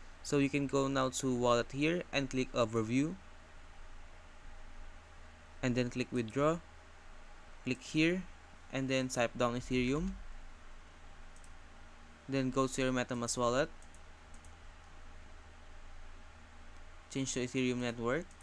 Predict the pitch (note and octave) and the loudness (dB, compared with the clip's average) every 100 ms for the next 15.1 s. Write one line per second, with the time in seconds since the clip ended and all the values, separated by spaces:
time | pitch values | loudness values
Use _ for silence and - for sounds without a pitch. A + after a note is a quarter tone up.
0 | - - - - - - - A#2 - A2+ | -18 -18 -16 -12 -10 -10 -2 -2 0 -2
1 | A#2 C#3+ D3+ D3+ D3+ D#3 - - - - | 4 6 6 6 4 2 0 -4 -16 -16
2 | - - - - A#2+ B2 A#2 A#2 - E2+ | -14 -12 -12 -2 0 2 2 2 2 4
3 | A2+ A2+ A2 - D3+ D#3+ D#3+ - - - | 4 4 0 2 2 2 -2 -10 -12 -12
4 | - - - - - - - - A#2+ A#2 | -12 -14 -14 -16 -16 -18 -14 -4 -2 0
5 | A#2+ - A2+ A2+ - B2+ D#3+ - - - | 0 0 0 0 0 2 2 0 -12 -14
6 | - - - - - - - A2+ B2 - | -14 -16 -14 -12 -12 -8 -4 -2 -2 2
7 | B2 A#2 B2+ E3 F#3+ F#3+ - - - - | 2 4 2 2 -2 -6 -12 -16 -16 -16
8 | - - - - - - D#3 D3 C#3 C3 | -14 -14 -14 -16 -8 0 4 6 6 6
9 | B2+ C3 B2 B2+ A#2+ - B2+ B2+ B2+ B2 | 6 6 4 6 4 4 -2 0 4 4
10 | A#2 A#2 A2+ A2 - G#2+ G#2 A2+ F#2 - | 6 4 4 2 2 0 2 4 2 2
11 | - - - - - - - A2 A2 C#3 | -8 -14 -14 -14 -16 -18 -6 -2 2 4
12 | E3+ - D#3 - B2+ A#2+ - D3+ D3+ D3 | 4 6 4 4 4 4 4 2 4 2
13 | C#3+ C#3 C3+ - C3 B2 A#2 A2+ - A#2+ | 2 2 2 4 4 4 2 2 2 2
14 | A#2 - - - - - - - B2 A2+ | 2 -4 -14 -16 -18 -8 -2 4 6 6
15 | A2 | 2